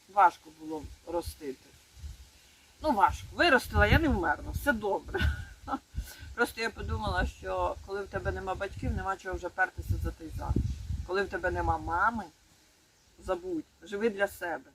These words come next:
Так, на маму ніхто нічого не скидає, але старшою, коли я залишилась без чоловіка, йому було п'ять років, мама мені допомагала, мама була з ним, я працювала. Я могла в любе время зірватися і поїхати на роботу.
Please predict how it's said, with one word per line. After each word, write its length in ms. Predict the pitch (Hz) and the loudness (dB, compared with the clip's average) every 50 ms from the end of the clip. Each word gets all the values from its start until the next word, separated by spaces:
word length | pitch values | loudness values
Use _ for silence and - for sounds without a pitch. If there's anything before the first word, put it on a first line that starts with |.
| _ _ _ _ _ _ _ _ _ _ _ _ _ _ _ _ _ _ _ _ _ _ _ - - | _ _ _ _ _ _ _ _ _ _ _ _ _ _ _ _ _ _ _ _ _ _ _ -8 -2
Так, 320 | 285 320 330 311 247 202 | 4 6 6 6 6 6
на 100 | 214 240 | 4 4
маму 300 | 254 277 330 339 339 349 | 6 6 6 6 6 4
ніхто 320 | 339 349 - - - 370 370 | 4 2 2 0 0 2 2
нічого 380 | 330 320 262 - 269 269 247 | 4 2 0 0 0 0 0
не 120 | 226 196 - | 0 -2 -6
скидає, 680 | - - - 208 185 - 180 170 160 147 139 139 151 - - | -12 -12 -12 -12 -6 -2 0 0 0 0 -2 -4 -6 -6 -4
але 340 | 220 247 262 285 294 - - - | -2 2 6 6 6 6 4 -2
старшою, 800 | - - - - 339 381 480 - - - - 247 233 190 175 160 - _ _ _ _ _ _ _ | -14 -10 2 8 8 8 8 8 4 -8 -12 -6 -4 -4 -4 -4 -6 _ _ _ _ _ _ _
коли 180 | - 247 240 240 | -12 -6 -4 0
я 100 | 233 220 | 0 -2
залишилась 520 | 233 226 233 233 247 - 233 214 208 226 | -2 -4 -4 -6 -6 -6 -6 -6 -6 -6
без 220 | 214 - 208 - - | -6 -6 -8 -8 -8
чоловіка, 420 | - 226 226 220 214 202 - 214 | -10 -10 -8 -6 -6 -6 -4 -2
йому 180 | 208 202 196 196 | -4 -4 -4 -4
було 280 | 190 202 208 202 196 | -2 0 2 2 2
п'ять 260 | 185 - 190 190 185 190 | 2 2 2 2 2 2
років, 420 | 180 175 165 160 - 160 160 147 - - - - - - - - - - - - - | 2 0 0 0 -2 -6 -8 -8 -10 -14 -18 -20 -16 -12 -10 -6 -6 -6 -6 -4 0
мама 280 | 233 294 320 320 285 | 4 4 6 6 4
мені 200 | 233 214 202 190 | 2 2 -2 -4
допомагала, 600 | 180 175 - - 170 170 170 - 165 165 165 160 | -6 -8 -8 -8 -8 -8 -6 -6 -4 -4 -4 -2
мама 280 | 175 226 269 294 285 269 | 0 0 2 2 2 2
була 280 | 220 208 202 202 180 170 | 2 0 0 0 0 0
з 80 | - | -2
ним, 180 | 170 165 - - | -4 -4 -2 0
я 120 | 175 202 | 2 2
працювала. 720 | - 254 247 247 - - 262 262 285 285 269 226 170 - - - - - - - - _ _ - - - - - - - - - - - - - - - | 2 2 0 0 0 -4 -4 0 2 2 2 2 0 -4 -8 -12 -18 -20 -20 -20 -20 _ _ -20 -20 -20 -20 -20 -20 -20 -20 -20 -20 -20 -20 -18 -12 -4
Я 200 | 180 180 196 214 | 2 6 8 8
могла 340 | 226 240 247 254 254 254 254 | 8 6 4 4 4 2 2
в 80 | 233 226 | 0 -2
любе 300 | 240 226 220 247 254 254 | -8 -4 0 2 2 2
время 360 | 233 240 254 254 247 233 226 | 2 0 -4 -4 -4 -4 -2
зірватися 720 | - - 208 - - 233 254 277 - - 247 - - 226 | 2 2 2 4 4 6 6 6 6 2 -10 -10 -8 -8
і 60 | 214 | -8
поїхати 540 | 208 214 214 220 220 240 - 254 233 - 233 | -8 -8 -10 -12 -12 -10 -10 -10 -10 -10 -6
на 120 | 226 226 240 | -4 -4 -2
роботу. 540 | 233 220 208 240 240 214 - - - - | 0 0 0 0 0 -2 -2 -4 -8 -14